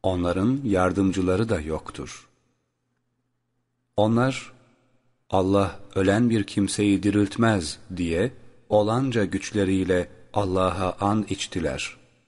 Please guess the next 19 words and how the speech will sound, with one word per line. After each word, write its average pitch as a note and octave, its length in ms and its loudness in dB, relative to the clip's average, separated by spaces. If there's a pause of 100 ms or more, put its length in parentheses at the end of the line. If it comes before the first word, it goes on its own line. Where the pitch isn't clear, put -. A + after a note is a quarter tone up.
(1000)
Aksine F2+ 580 -2 (380)
bu G#2+ 300 2 (100)
onun G#2 440 4 (260)
bizzat G#2 540 2 (140)
kendisine F#2+ 560 0
karşı F#2+ 460 -2
gerçek F2 640 -2
bir G2 120 2
vaadidir. D#2 760 -6 (680)
Fakat - 580 -6 (440)
insanların F2 840 0
çoğu F2 460 -2 (100)
bilmez. D#2 800 -8 (1500)
Hakkında G#2 640 2
ihtilaf F#2+ 560 0
ettikleri G#2+ 540 0
şeyi G2 340 2
onlara F#2+ 480 2
açıklaması F2 840 -4